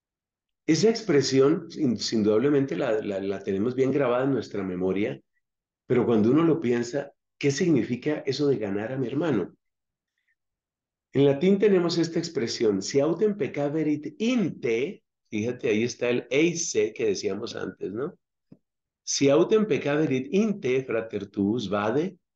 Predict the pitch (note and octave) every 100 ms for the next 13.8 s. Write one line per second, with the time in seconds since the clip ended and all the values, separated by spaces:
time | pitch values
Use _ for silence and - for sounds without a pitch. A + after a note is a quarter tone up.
0 | _ _ _ - A#2 A2 B2 C3 C3+ -
1 | D#3 E3+ - A2+ A2+ B2+ E3 F3 - C#3+
2 | C3 - A2+ G2+ B2+ D3 G#2 G#2 - G2+
3 | G2 - F2+ F2 F2+ - _ _ _ -
4 | - C#3 C#3 G#3 B3+ G3 C3 B2+ C3+ D3+
5 | G3 - _ - A#2 A#2 G#2+ - A#2+ G#2+
6 | A#2 A#2+ G#2 A2 G#2+ G2 G2 F#2 F#2+ F#2
7 | C3 - _ _ _ _ - B2+ G2+ E3
8 | G3+ G3 B2 A#2 C3 E3 F#3 - A2+ G#2+
9 | G2 - - F#3 - A#2+ - _ _ _
10 | _ D3+ D#3+ E3+ G#3+ G#3+ F3+ C#3 C#3+ -
11 | C3+ B2+ A2 G#2+ G2+ G#2+ F2+ F2 E2+ _
12 | _ _ _ _ _ _ C#3+ C#3 D3+ D3
13 | D3 C#3 A#2 G#2 F#2 F#2 E2 D#2+